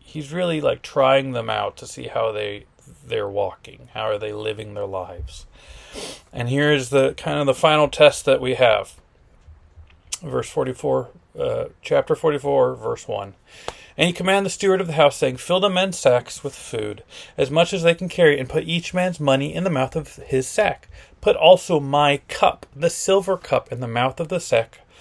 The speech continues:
of the youngest, and his grain money.' So he did according to the word that Joseph had spoken. As soon as the morning dawned, and the men were sent away, they had their donkeys.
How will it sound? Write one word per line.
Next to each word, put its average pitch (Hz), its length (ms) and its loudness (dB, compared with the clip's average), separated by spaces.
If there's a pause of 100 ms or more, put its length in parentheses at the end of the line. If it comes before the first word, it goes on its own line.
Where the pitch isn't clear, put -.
(260)
of 127 220 4
the 123 100 -4
youngest, 123 560 -2
and 123 220 -4
his 135 360 -6
grain 113 320 -4
money.' 107 300 -12 (380)
So 170 180 -4
he 180 180 -6
did 131 400 -2
according 156 480 -2
to 180 100 -10
the 175 80 -4
word 127 280 -2
that - 100 -10
Joseph 117 380 -8
had 117 100 -14
spoken. - 480 -4 (440)
As 139 160 2
soon 185 460 -4
as 139 300 -2
the 139 80 -6
morning 131 400 -2
dawned, 107 320 2
and 113 160 -10
the 117 40 -6
men 120 260 -2
were 147 100 -4
sent - 260 -8
away, 120 220 2
they 120 240 -2
had 113 260 -2
their 117 160 -6
donkeys. 110 580 -8